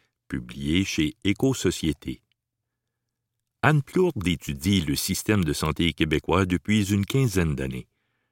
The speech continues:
La chercheuse postdoctorale à l'Université York et à l'Institut de recherche et d'information socio-économique,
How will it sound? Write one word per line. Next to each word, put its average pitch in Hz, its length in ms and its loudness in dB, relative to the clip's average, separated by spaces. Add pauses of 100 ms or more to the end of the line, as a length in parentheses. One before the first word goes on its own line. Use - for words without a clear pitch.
(440)
La 69 140 -2
chercheuse 92 760 0 (180)
postdoctorale 78 1000 0
à 69 100 0
l'Université 76 840 -2
York 76 560 -2 (100)
et 71 200 -4
à 67 160 -4
l'Institut 98 760 0
de 76 120 0
recherche - 500 0
et 69 80 -2
d'information 80 840 0
socio-économique, 104 1160 0